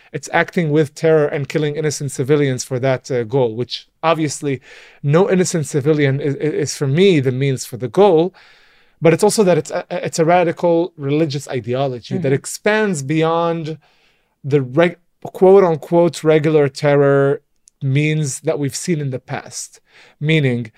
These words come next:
Speaker 1: if we look at the Northern Irish and the terror that was done back then, it was just for the nationalistic as-, uh, aspiration. And at the end, they got, uh, independence of northern part of Ireland.
Speaker 2: Yeah.
Speaker 1: But Hamas g-, expands beyond Palestinian nationalism.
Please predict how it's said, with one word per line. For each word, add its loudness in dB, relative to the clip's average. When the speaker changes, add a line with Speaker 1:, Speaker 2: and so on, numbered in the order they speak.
Speaker 1:
if -2
we 4
look 4
at 4
the 2
Northern 4
Irish 0
and -4
the -2
terror 2
that -4
was -6
done -2
back -2
then, -2
it -2
was 2
just -2
for 0
the 0
nationalistic -2
as-, -8
uh, -8
aspiration. -6
And 0
at 0
the 4
end, 0
they 4
got, 0
uh, 0
independence -2
of -8
northern 2
part -6
of -2
Ireland. -2
Speaker 2:
Yeah. -6
Speaker 1:
But 2
Hamas 2
g-, -4
expands 0
beyond 2
Palestinian 0
nationalism. 0